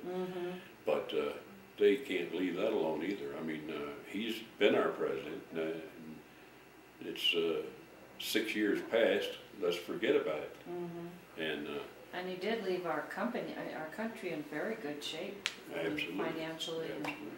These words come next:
Speaker 1: uh,
Speaker 2: But,
Speaker 1: yeah.
Speaker 2: uh, and they, and they're constantly running Hillary down.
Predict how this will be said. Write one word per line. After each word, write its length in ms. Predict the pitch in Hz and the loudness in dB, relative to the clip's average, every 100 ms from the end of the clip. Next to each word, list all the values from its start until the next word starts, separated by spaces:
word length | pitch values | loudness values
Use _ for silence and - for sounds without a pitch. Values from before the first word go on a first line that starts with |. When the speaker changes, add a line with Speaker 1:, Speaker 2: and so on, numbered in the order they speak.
| - - - - - - - | -12 -16 -18 -18 -18 -18 -10
Speaker 1:
uh, 40 | 151 160 156 - | -8 -6 -8 -6
Speaker 2:
But, 120 | 85 - | 2 2
Speaker 1:
yeah. 200 | 101 82 | 4 2
Speaker 2:
uh, 680 | 80 - - - - - 90 | 0 -8 -18 -20 -20 -10 -2
and 80 | 90 | 0
they, 140 | 90 - 87 | 0 -2 -2
and 120 | 85 | 0
they're 60 | 82 80 | 0 0
constantly 600 | 104 113 - - 73 73 71 - - - - - - - - - | 0 2 0 -4 -6 -6 -8 -14 -18 -16 -16 -16 -16 -16 -14 -4
running 400 | 87 87 82 - | 0 0 0 -2
Hillary 360 | 101 107 92 78 | 8 8 8 4
down. 400 | 71 73 78 78 | -2 -6 -6 -10